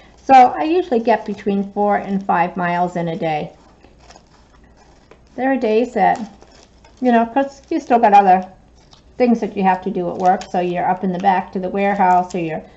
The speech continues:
shipping things and receiving things. And then there's other days that I am just at my desk and just focused so much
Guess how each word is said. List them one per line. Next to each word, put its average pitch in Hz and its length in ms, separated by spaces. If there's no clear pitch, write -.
shipping 240 480
things 196 480
and 180 100
receiving 202 640
things. 185 640
And 196 160
then 208 100
there's 220 220
other 226 240
days 190 260
that 180 180
I 208 120
am 240 200
just 196 340
at 202 300
my 196 220
desk 190 640
and 190 320
just 190 280
focused 214 640
so 180 240
much 180 460